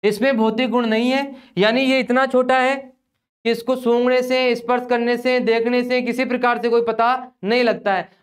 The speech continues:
मतलब उसके भौतिक गुण जो हैं वो समाप्त हो चुके हैं, इसको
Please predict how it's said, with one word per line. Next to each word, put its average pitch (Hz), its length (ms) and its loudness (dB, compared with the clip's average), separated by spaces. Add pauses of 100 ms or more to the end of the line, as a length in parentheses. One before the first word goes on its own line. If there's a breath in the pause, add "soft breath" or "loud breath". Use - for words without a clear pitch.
मतलब 226 300 0
उसके 247 240 -2
भौतिक 208 380 -2
गुण 240 160 0
जो 233 140 0
हैं 233 140 2
वो 247 160 2
समाप्त 247 400 0
हो 226 80 2
चुके 202 240 -2
हैं, 175 280 -6 (160 loud breath)
इसको 202 320 0